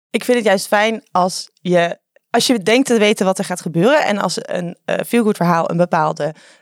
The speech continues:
opbouw volgt en dat je dan aan het einde denkt, "Wacht even,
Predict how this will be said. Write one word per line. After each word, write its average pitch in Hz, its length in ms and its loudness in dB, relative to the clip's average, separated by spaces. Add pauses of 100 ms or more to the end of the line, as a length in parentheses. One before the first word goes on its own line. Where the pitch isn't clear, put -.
(100)
opbouw 208 380 2
volgt 190 520 -2
en 175 140 -2
dat 160 100 0
je - 60 -14
dan - 180 -4
aan - 100 -6
het 165 100 -6
einde 165 260 -2
denkt, 151 200 -14
"Wacht 170 280 -2
even, - 320 -20